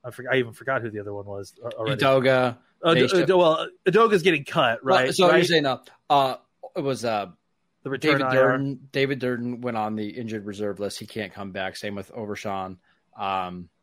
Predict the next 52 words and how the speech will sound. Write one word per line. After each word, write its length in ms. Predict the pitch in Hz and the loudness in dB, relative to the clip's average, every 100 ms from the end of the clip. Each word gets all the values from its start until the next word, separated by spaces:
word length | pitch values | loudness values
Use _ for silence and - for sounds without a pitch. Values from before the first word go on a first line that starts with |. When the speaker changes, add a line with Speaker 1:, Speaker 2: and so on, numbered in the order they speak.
| _ _ - | _ _ -10
Speaker 2:
who 120 | 107 | -8
else 180 | 87 98 | -8 -8
am 80 | |
I 60 | 95 | 0
Speaker 1:
Ball, 120 | 139 | 4
Speaker 2:
missing? 240 | 135 131 127 | 4 4 2
Speaker 1:
who 40 | |
we 60 | 127 | -4
just 220 | 127 120 | -6 -10
mentioned. 420 | 131 123 131 120 | -10 -8 -6 -4
Speaker 2:
Josh 240 | 123 107 135 | 0 0 0
Speaker 1:
And 60 | 131 | -2
then 60 | |
Speaker 2:
Ball. 240 | 95 90 - | -2 -2 -8
Speaker 1:
the, 140 | 151 170 | -10 -6
the 120 | 156 | -4
returns 540 | 139 - 190 175 147 | -4 -2 2 2 0
are 260 | 151 131 127 | -2 -2 -2
Wright, 540 | 113 123 131 127 127 - | -4 -2 0 0 -4 -10
and 120 | 131 | -12
who's 200 | 127 139 | -8 -8
the 120 | 131 127 | -6 -6
other 120 | 127 | -6
one 220 | 127 127 123 | -6 -8 -8
that 120 | 120 | -2
I 40 | |
Speaker 2:
Well, 100 | 120 | 2
Speaker 1:
just 20 | 139 | 4
Speaker 2:
let's 260 | 127 127 | 2 0
Speaker 1:
mentioned 80 | 104 | -6
Speaker 2:
go. 60 | 87 | -6
Speaker 1:
that, 80 | - _ _ - | -8 _ _ 0
well, 120 | 151 | 2
let's 180 | 143 - | 2 0
go. 140 | 117 | -6
That's, 160 | 117 - | -6 -10
sorry, 220 | 110 104 | -10 -10
yeah. 80 | 104 | -12
Speaker 2:
Yep. 80 | - _ - | -14 _ -2
Speaker 1:
Well, 100 | 135 | -2
let's 120 | - | -2
go. 140 | 120 | -4
Your 140 | 117 113 | -4 -4
return. 320 | 110 117 101 | -8 -10 -6
So 160 | 139 120 | -4 -2
that 260 | 135 131 | -2 0
they 80 | 135 | 0
have 120 | 135 | 0
to 60 | 131 | -2
be 80 | 123 | -10
carried 280 | 139 123 | -6 -2
on. 340 | 120 117 117 | -2 -2 -2